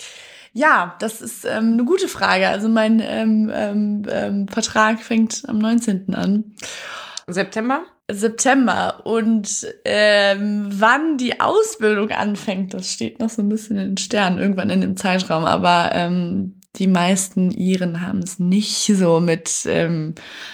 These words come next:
Speaker 1: Planung und,
Speaker 2: Ah.
Speaker 1: ähm, sind eher ein bisschen kurzfristig unterwegs. Deswegen, ähm, wird das noch ein bisschen spannend, wie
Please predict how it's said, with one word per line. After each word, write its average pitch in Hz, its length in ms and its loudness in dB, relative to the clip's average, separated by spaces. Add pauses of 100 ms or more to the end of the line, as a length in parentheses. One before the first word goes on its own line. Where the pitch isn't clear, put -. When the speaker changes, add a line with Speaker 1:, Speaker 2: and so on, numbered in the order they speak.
(220)
Speaker 1:
Planung 156 1080 0
und, 104 280 -2
Speaker 2:
Ah. 247 260 2 (320)
Speaker 1:
ähm, 80 720 -4
sind 254 280 2
eher 165 160 4
ein 180 100 0
bisschen 185 280 -4
kurzfristig 214 640 0
unterwegs. 170 540 -2
Deswegen, 214 500 2
ähm, 190 540 2 (220)
wird 190 180 -2
das 190 140 -2
noch 185 180 2
ein 185 60 2
bisschen 175 260 -2
spannend, 170 500 -2
wie 170 360 -4